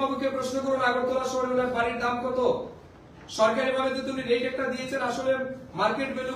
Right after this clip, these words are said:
কত সেই বাড়ির, এগুলি জানা উচিত আমাদের। ওনার সোর্স কি, ওনারা যে পার্টি অফিস বানিয়েছেন মেলার মাঠে, সেই পার্টি অফিসের সোর্স কি, টাকা কোত্থেকে এসছে এগুলি, কত কত সিপিএম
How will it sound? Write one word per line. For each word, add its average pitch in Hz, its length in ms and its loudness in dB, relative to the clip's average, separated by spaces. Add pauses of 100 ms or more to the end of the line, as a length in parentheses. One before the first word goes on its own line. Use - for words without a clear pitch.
কত 262 120 -2 (160)
সেই - 180 -6
বাড়ির, 240 280 2 (880)
এগুলি 185 280 -6
জানা 175 200 0
উচিত - 300 -2
আমাদের। - 400 0 (800)
ওনার 240 300 4
সোর্স 247 320 0
কি, 262 120 -2 (920)
ওনারা 247 300 6
যে 277 60 0 (100)
পার্টি 240 280 4
অফিস 262 180 -2 (100)
বানিয়েছেন 269 380 0 (100)
মেলার 247 300 2
মাঠে, 254 160 -2 (100)
সেই 254 180 -6
পার্টি 240 240 0
অফিসের 269 400 -4
সোর্স 254 300 2
কি, 240 120 -4 (680)
টাকা 226 180 4 (100)
কোত্থেকে 277 360 -4
এসছে 277 180 -2
এগুলি, 254 260 -2 (1080)
কত 226 140 6 (120)
কত 277 120 2 (120)
সিপিএম 277 320 -2